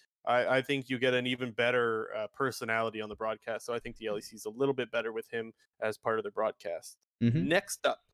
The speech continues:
Speaker 1: what's up?
Speaker 2: Uh, we got two people who kind of put out some Twitlongers,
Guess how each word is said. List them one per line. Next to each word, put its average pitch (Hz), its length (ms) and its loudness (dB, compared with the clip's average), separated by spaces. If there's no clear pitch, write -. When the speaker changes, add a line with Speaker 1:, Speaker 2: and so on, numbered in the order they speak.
Speaker 1:
what's - 160 -6
up? - 140 -2
Speaker 2:
Uh, 120 440 12
we 113 40 2
got 117 300 8
two 185 240 6
people 127 460 2
who 117 180 2
kind 113 320 8
of - 240 2
put 120 160 12
out 113 160 8
some 101 240 4
Twitlongers, 110 840 8